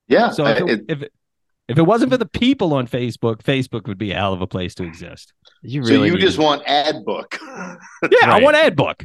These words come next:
Speaker 2: I want ad book, and I want videos of, like,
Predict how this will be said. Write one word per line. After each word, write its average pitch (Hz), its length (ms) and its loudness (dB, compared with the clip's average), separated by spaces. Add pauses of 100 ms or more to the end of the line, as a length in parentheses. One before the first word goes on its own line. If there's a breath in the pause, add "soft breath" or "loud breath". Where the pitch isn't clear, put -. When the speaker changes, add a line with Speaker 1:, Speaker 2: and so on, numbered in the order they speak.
(540)
Speaker 2:
I 160 80 0
want 247 180 4
ad 226 160 2
book, 233 200 0
and 190 100 2
I 196 40 4
want 226 220 2
videos 185 640 0
of, 156 120 -4
like, 156 320 -8